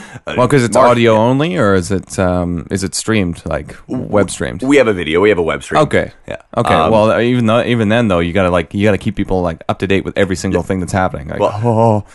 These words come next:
Speaker 1: our camera guy wasn't so great last year, so, uh, he didn't, uh, you know, we told him just to do bare bones 'cause he wasn't, like, a camera guy, so
Speaker 2: Yeah.
Speaker 1: yeah, I, I really had to color in a lot of those details, but,
Speaker 2: Yeah.
Speaker 1: but that does help
Speaker 2: It's good
Speaker 1: with, uh,
Speaker 2: practice.
Speaker 1: oh, yeah. Oh,
Speaker 2: Yeah.
Speaker 1: great practice. Um,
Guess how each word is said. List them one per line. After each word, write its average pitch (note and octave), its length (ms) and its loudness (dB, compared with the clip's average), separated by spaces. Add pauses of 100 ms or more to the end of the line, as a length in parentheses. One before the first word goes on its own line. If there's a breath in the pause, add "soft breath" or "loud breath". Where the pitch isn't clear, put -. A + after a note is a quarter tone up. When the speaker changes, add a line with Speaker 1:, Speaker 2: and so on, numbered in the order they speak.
Speaker 1:
our G#2+ 80 4
camera A#2 340 0
guy G2+ 140 2
wasn't F#2 280 2
so F#2+ 140 0
great F2 280 0
last D#2+ 280 -2
year, D#2 160 -6
so, D2+ 300 -4
uh, D2 360 -2
he G#2 140 -2
didn't, F#2+ 360 -4
uh, C#2+ 380 -2
you F#2 80 -6
know, E2+ 60 -2
we F#2 80 -4
told A#2 240 0
him A2+ 100 -4
just G2 180 -8
to F#2+ 60 -10
do F#2 140 -2
bare E2+ 240 0
bones D#2 320 -4
'cause D#2+ 120 -10
he E2+ 80 -6
wasn't, D#2+ 300 -4
like, C#2+ 140 -14
a - 40 -20
camera F2 380 -4
guy, F#2 240 2
so D2 420 -2
Speaker 2:
Yeah. F#2 260 2 (240)
Speaker 1:
yeah, E2 180 0
I, E2 160 2
I F2+ 80 0
really F#2+ 260 0
had E2+ 140 -2
to D#2+ 60 -8
color D2 340 -2
in D2 60 -8
a - 20 -8
lot C#2 160 -4
of C2+ 60 -12
those C#2 140 -12
details, C2+ 440 -12
but, D#2 200 0
Speaker 2:
Yeah. - 180 -10 (200 loud breath)
Speaker 1:
but C3+ 200 0
that D3 260 2
does B2+ 280 2
help A2+ 280 4
Speaker 2:
It's - 60 -12
good G#2+ 80 6
Speaker 1:
with, G2 100 4
uh, D#2 80 2
Speaker 2:
practice. E2 400 -2 (120)
Speaker 1:
oh, A2+ 120 4
yeah. D2 320 -4
Oh, - 140 -6
Speaker 2:
Yeah. F#2 80 -8
Speaker 1:
great F2+ 180 -4
practice. - 540 -16
Um, C2+ 300 -8